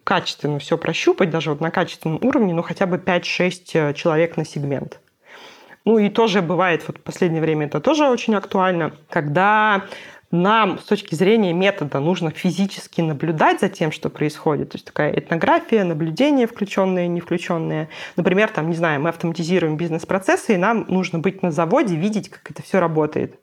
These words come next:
Но мы, например, находимся в другой стране и не можем приехать. Ну, как бы, сорян. А эту информацию другим методом, там, ты с нужной достоверностью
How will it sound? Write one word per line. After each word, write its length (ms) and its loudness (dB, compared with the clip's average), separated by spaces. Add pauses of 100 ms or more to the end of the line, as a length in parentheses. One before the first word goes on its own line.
(420)
Но 100 4
мы, 180 6
например, 320 2
находимся 540 0
в 60 0
другой 240 2
стране 420 0
и 100 0
не 140 4
можем 260 -2
приехать. 540 -6 (240)
Ну, 80 -2
как 240 -2
бы, 100 -2
сорян. 380 0 (340)
А 140 2
эту 160 2
информацию 480 0
другим 260 0
методом, 440 0
там, 200 -4
ты 180 -6 (140)
с 120 -12
нужной 280 2
достоверностью 880 0